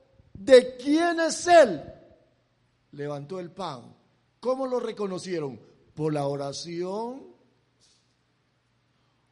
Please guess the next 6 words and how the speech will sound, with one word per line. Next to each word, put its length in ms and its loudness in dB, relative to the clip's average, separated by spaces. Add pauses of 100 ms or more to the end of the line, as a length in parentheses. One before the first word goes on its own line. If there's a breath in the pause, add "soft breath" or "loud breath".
(520)
¿O 160 -6
mostró 680 -4
sus 340 -12
manos 720 -4
que 160 -8
tenía 640 -6